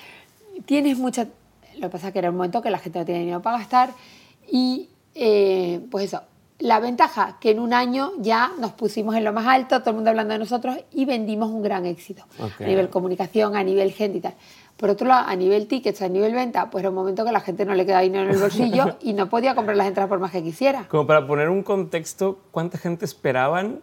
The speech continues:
Speaker 2: en el primer año y cuánta gente sientes que realmente llegó?
Speaker 1: Pues mira,
Speaker 2: Si
Speaker 1: te
Speaker 2: se
Speaker 1: cuento
Speaker 2: puede
Speaker 1: que
Speaker 2: saber.
Speaker 1: nuestro aforo no, pero es por concierto. Hacemos trece conciertos. El
Speaker 2: Ok.
Speaker 1: aforo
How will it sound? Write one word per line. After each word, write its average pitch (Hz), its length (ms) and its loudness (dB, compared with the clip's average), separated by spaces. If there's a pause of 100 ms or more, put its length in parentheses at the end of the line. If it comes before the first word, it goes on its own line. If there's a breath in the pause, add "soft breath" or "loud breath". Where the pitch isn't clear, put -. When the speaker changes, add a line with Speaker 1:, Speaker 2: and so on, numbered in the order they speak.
(100)
Speaker 2:
en 135 100 -6
el 127 80 0
primer 123 300 -2
año 147 340 -4
y 135 60 -8
cuánta 120 340 -8
gente 120 240 -8
sientes 117 200 -8
que - 120 -20
realmente 110 380 -6
llegó? 107 340 -8 (140)
Speaker 1:
Pues 185 160 -6
mira, 175 320 -2 (260)
Speaker 2:
Si 277 80 -12
Speaker 1:
te 185 140 -2
Speaker 2:
se 208 40 -6
Speaker 1:
cuento 202 200 2
Speaker 2:
puede 196 100 2
Speaker 1:
que - 40 -4
Speaker 2:
saber. 180 120 2
Speaker 1:
nuestro 190 260 -4
aforo 226 220 -2
no, 240 340 2
pero 165 360 -4 (180)
es - 140 -2
por 208 200 -2
concierto. 185 380 0
Hacemos 202 300 -4
trece 220 260 -4
conciertos. 180 560 -4
El 185 120 4
Speaker 2:
Ok. - 100 0
Speaker 1:
aforo 208 380 2